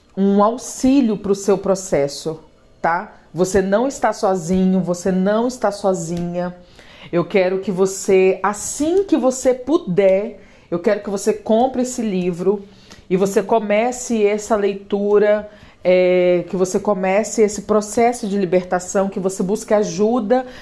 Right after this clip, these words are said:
na sua comunidade de fé, na sua igreja. "Ju, não vou em nenhuma igreja." Busque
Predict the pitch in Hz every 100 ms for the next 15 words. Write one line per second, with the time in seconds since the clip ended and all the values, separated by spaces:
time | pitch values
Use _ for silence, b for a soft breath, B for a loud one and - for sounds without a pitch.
0 | B 180 180 240 247 247 214 208 185 180
1 | 165 185 - 180 180 180 160 196 165 156
2 | 175 185 196 190 190 190 B B - 175
3 | 269 254 262 269 240 254 254 240 240 240
4 | 185 190 180 170 165 165 214 247 240 -
5 | 233 240 233